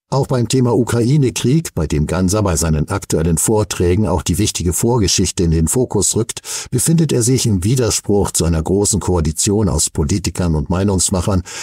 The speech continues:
die höchst empfindlich darauf reagiert, wenn man ihr Narrativ vom russischen Imperialismus als einzigem Kriegsgrund in Frage stellt. Getragen wurden die diesjährigen Versuche der Cancel Culture gegen Ganser von lokalen Initiativen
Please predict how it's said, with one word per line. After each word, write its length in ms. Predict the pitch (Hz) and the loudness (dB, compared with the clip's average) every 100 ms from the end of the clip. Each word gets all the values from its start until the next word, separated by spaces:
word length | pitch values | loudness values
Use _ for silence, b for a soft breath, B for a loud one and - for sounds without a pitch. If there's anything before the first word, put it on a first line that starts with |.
| B | B
die 120 | 135 | 0
höchst 280 | 120 190 - | 2 2 0
empfindlich 760 | 113 107 - 151 165 - 85 - | -2 -2 -2 0 0 0 -4 -2
darauf 480 | 107 101 95 - | -2 0 0 0
reagiert, 540 | 104 92 87 90 123 - B B | 0 0 0 0 0 -2 B B
wenn 160 | 131 135 | -2 0
man 140 | 120 | 0
ihr 340 | 135 131 120 - | 2 0 0 -2
Narrativ 800 | 113 120 101 107 - 156 110 - | -2 0 0 -2 0 2 2 0
vom 200 | 101 98 | 0 2
russischen 460 | 101 - 104 117 | 2 2 0 0
Imperialismus 1040 | 92 107 110 95 90 95 131 - 98 82 - | 0 -2 -2 0 0 2 0 0 0 0 0
als 360 | 95 87 - | -2 -2 -2
einzigem 520 | 101 117 - 85 95 95 | -2 -2 0 0 0 -2
Kriegsgrund 600 | - 73 - - 73 73 87 | -2 -2 -4 -2 -2 -2 -4
in 80 | |
Frage 400 | 85 - - - | -4 -4 -6 -6
stellt. 460 | - - - - - _ _ _ _ _ _ _ _ _ | -6 -6 -8 -8 -12 _ _ _ _ _ _ _ _ _
Getragen 640 | 123 - 131 151 139 107 90 | -6 -2 0 0 2 0 2
wurden 360 | 107 107 101 | 2 2 2
die 220 | 95 98 85 | 2 0 0
diesjährigen 640 | 110 135 - 113 101 98 | 0 0 0 2 2 0
Versuche 560 | 104 87 120 165 110 | 0 0 2 2 0
der 180 | 80 80 | 0 -2
Cancel 500 | 78 - 95 104 107 | -4 -4 -2 0 -2
Culture 600 | 87 107 107 120 - 85 | 0 0 0 0 0 0
gegen 240 | 80 78 80 | 0 0 2
Ganser 400 | 92 107 98 90 | 2 2 0 0
von 200 | 87 78 | 0 0
lokalen 560 | 76 - 95 101 92 | -2 -2 -2 0 0
Initiativen 840 | 82 92 87 - 90 - 113 104 | 0 0 0 -2 0 0 2 0